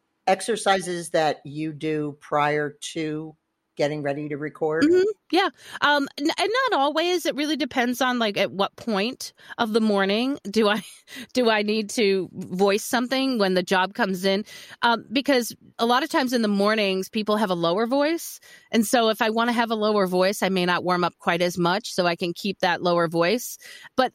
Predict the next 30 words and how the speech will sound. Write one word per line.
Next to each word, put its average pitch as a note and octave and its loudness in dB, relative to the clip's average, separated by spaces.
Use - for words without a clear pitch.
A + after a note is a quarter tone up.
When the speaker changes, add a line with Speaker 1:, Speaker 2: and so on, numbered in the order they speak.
Speaker 2:
th-, G#3 -14
just D4 0
like F4+ 0
a D4 0
singer, C#4+ 0
I G#3 0
have, A3 0
uh, F#3 0
I - 0
have A3 0
a A3 -2
great A3 0
app G3+ 0
on G#3 0
my F#3 0
phone F#3 0
called F3 0
App F3 -2
Companyist, G#3+ -6
which A3+ 4
has A3+ 2
singing A#3+ 2
scales B3+ 2
on C4 2
it, B3+ 2
and G#3 0
I G#3 0
absolutely G3+ 0
love F#3 2
it. G3+ 2